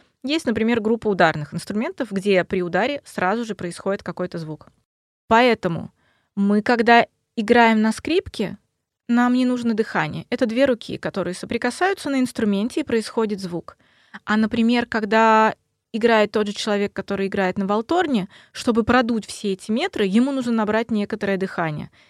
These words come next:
И это тоже некоторый люфт, который нужно дать музыканту, что вот как бы ты вдыхаешь в себя воздух, выдыхаешь воздух, инструмент,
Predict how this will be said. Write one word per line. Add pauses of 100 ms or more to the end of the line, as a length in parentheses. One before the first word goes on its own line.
(140)
И
это
тоже
некоторый (280)
люфт, (200)
который
нужно
дать
музыканту,
что
вот
как
бы (600)
ты
вдыхаешь (280)
в
себя
воздух,
выдыхаешь
воздух,
инструмент,